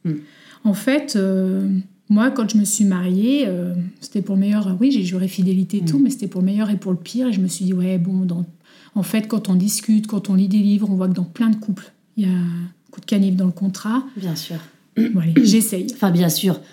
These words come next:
Speaker 1: pas
Speaker 2: Non.
Speaker 1: toujours, mais
Speaker 2: Pas toujours.
Speaker 1: on
Speaker 2: Non,
Speaker 1: se
Speaker 2: non,
Speaker 1: rend
Speaker 2: pas
Speaker 1: compte, comme
Speaker 2: toujours,
Speaker 1: tu
Speaker 2: euh,
Speaker 1: dis,
Speaker 2: je pense
Speaker 1: en
Speaker 2: que franchement,
Speaker 1: grattant.
Speaker 2: voilà, voilà.
Speaker 1: Et quand on parle avec des personnes qui
Speaker 2: Mm.
Speaker 1: veulent bien
Speaker 2: Ouais.
Speaker 1: dire les choses avec
Speaker 2: Mm.
Speaker 1: franchise, qui se sentent en confiance, on se rend compte qu'effectivement, c'est pas
Speaker 2: Surtout
Speaker 1: tout
Speaker 2: que
Speaker 1: rose.
Speaker 2: nous, on s'est pas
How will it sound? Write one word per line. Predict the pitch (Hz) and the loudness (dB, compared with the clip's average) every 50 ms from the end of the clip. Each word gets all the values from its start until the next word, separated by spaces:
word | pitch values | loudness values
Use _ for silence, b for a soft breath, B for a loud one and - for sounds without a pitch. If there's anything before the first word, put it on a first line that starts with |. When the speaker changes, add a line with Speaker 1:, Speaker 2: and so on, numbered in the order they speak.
| B B B | B B B
Speaker 1:
pas | - 220 220 | 4 6 6
Speaker 2:
Non. | 233 214 190 | 6 4 2
Speaker 1:
toujours, | - 226 202 196 202 214 247 311 330 330 240 | 2 4 4 6 6 6 6 6 6 6 6
mais | 214 202 214 240 | 6 6 8 8
Speaker 2:
Pas | 285 302 | 6 6
toujours. | 294 349 339 294 214 214 214 - - | 6 6 4 6 4 4 2 4 6
Speaker 1:
on | 214 | 6
Speaker 2:
Non, | 220 247 277 | 6 8 6
Speaker 1:
se | 277 | 6
Speaker 2:
non, | 247 | 6
Speaker 1:
rend | 220 214 214 | 4 4 2
Speaker 2:
pas | 202 226 | 4 4
Speaker 1:
compte, | 254 277 | 4 4
comme | 269 330 | 6 6
Speaker 2:
toujours, | 220 214 208 349 359 190 - | 6 6 6 6 4 4 6
Speaker 1:
tu | 220 | 6
Speaker 2:
euh, | 262 | 6
Speaker 1:
dis, | 294 | 6
Speaker 2:
je | 285 294 | 4 4
pense | 320 370 254 226 | 0 -2 2 4
Speaker 1:
en | 214 214 | 4 4
Speaker 2:
que | 180 185 | 4 4
franchement, | 185 202 202 - - | 4 2 2 2 4
Speaker 1:
grattant. | 233 247 262 | 4 6 6
Speaker 2:
voilà, | 285 302 302 302 - - - | 6 6 4 0 -4 -8 -6
voilà. | - 220 202 | -4 0 0
Speaker 1:
Et | 202 190 | 0 2
quand | - 240 247 - | 2 0 0 2
on | 233 214 | 2 2
parle | 190 214 208 208 196 | 2 2 2 2 2
avec | 185 180 180 165 160 | 2 2 0 0 0
des | 170 165 | 0 0
personnes | 160 175 180 170 - - 196 196 196 190 | 0 -2 -4 -4 -2 -2 0 2 2 0
qui | 185 - 233 233 233 190 180 175 | 0 2 0 0 2 2 0 0
Speaker 2:
Mm. | 160 160 160 165 | 0 -2 -2 -2
Speaker 1:
veulent | 175 175 170 170 170 160 165 156 | -2 0 0 0 -2 -2 -4 -2
bien | 160 160 170 185 180 190 185 175 175 - - | -2 0 2 2 2 2 0 0 -2 -2 -2
Speaker 2:
Ouais. | 233 233 - - - | -2 -2 -2 -2 0
Speaker 1:
dire | 170 226 262 254 | 2 4 4 4
les | 220 196 | 4 2
choses | - - 190 170 | 0 0 0 0
avec | 175 156 156 151 151 | 0 0 0 0 0
Speaker 2:
Mm. | 233 | 0
Speaker 1:
franchise, | 220 226 160 151 151 - - 294 349 294 196 170 - b b b b b | 0 0 0 -2 -2 -2 0 0 2 2 0 0 -4 b b b b b
qui | b - | b -12
se | - 180 | -8 -4
sentent | 180 180 165 - | -2 -2 -2 -2
en | 175 | -4
confiance, | 160 - 151 151 - - 202 196 - | -2 -2 -4 -4 -4 -6 -8 -6 -6
on | 175 | -6
se | 147 - - | -6 -6 -8
rend | 160 | -10
compte | 151 - 170 175 | -8 -6 -6 -6
qu'effectivement, | 170 - 151 - - - - - 165 190 | -4 -6 -6 -6 -4 -4 -2 0 0 0
c'est | 185 262 - | 0 0 0
pas | - 190 | 0 0
Speaker 2:
Surtout | - 330 330 190 | 0 2 2 2
Speaker 1:
tout | 214 233 | 4 4
Speaker 2:
que | 247 226 220 220 214 | 4 2 2 4 6
Speaker 1:
rose. | 214 | 6
Speaker 2:
nous, | 220 254 311 | 6 6 6
on | - | 4
s'est | 302 - 220 | 2 0 0
pas | 185 | 2